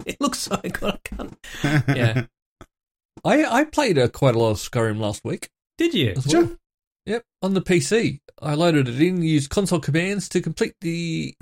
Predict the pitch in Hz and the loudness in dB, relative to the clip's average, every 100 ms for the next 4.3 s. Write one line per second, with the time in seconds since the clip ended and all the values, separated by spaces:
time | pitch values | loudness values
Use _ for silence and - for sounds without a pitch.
0 | - 156 151 151 202 226 233 - - _ | -6 0 2 4 2 2 -2 -4 -14 _
1 | 151 147 - - 151 143 143 135 - - | -8 -8 -8 0 2 4 4 6 6 6
2 | 156 135 151 156 151 165 - 180 180 - | 6 4 0 0 2 2 2 0 0 2
3 | 240 - 139 156 156 143 - 185 - - | 0 2 0 2 2 2 2 0 0 0
4 | 156 226 | 0 0